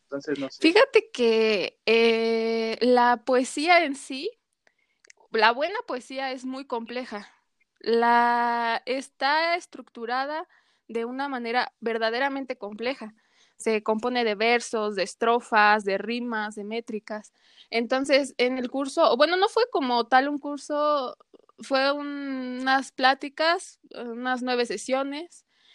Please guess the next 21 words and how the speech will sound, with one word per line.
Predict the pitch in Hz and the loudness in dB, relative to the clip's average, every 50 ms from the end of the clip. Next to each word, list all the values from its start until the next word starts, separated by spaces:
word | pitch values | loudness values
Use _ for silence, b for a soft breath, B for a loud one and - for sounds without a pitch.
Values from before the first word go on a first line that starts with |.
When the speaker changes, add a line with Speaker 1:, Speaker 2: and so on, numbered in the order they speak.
| b b b b - | b b b b -2
Speaker 2:
donde | 214 247 262 262 262 262 269 262 262 254 254 254 254 254 254 254 247 247 247 247 247 254 | 4 6 6 6 6 2 -2 -2 -2 -2 0 0 0 0 0 0 0 0 0 -2 -2 -2
nosotros | 262 262 262 - 294 269 - 339 359 - | -4 -6 -6 -6 -8 -6 -6 -4 -2 -2
analizábamos, | 285 262 247 226 202 214 220 254 247 247 262 269 254 226 226 - 226 | -2 -2 -2 -4 -4 -4 -2 0 2 2 2 0 -2 -6 -8 -8 -12
en, | 220 208 202 - | -12 -12 -8 -2
bueno, | 220 262 254 254 233 | 0 0 0 0 -2
yo, | 214 240 254 269 294 311 285 | -2 0 0 0 0 -2 -8
en | 240 233 | -10 -8
mi | 226 220 | -10 -6
caso, | - - 233 240 - 285 285 302 302 311 - | -2 -2 -2 -2 -2 -2 -2 -2 -4 -4 -6
o | 220 214 214 214 | -4 -2 0 0
el | 208 208 | 0 -2
profesor, | - 220 220 - 214 214 - - 240 269 339 _ b b b b b b b b | -4 -6 -8 -6 -8 -8 -6 -4 -6 -6 -6 _ b b b b b b b b
analizaba | 226 233 233 226 226 226 240 226 262 247 254 269 | 2 2 2 0 0 0 0 2 4 4 4 4
en | 277 254 | 2 0
específico | 247 - - 226 220 - 233 214 - 240 233 - 226 220 | -2 0 0 -2 -2 -2 -4 -6 -6 -6 -2 0 2 4
la, | 214 214 214 208 208 202 202 | 4 6 6 6 6 4 2
la | 208 208 214 208 | 2 0 -2 -2
poesía | - 214 208 214 208 - 226 220 220 214 214 | -2 -2 -2 -2 -4 -4 -4 -2 -2 -2 -2
de | 214 208 202 | -4 -4 -6
Octavio | 190 - - 220 214 208 208 208 | -4 -2 0 0 2 0 0 0
Paz. | - - 262 262 - - - | 2 2 2 2 2 -4 -18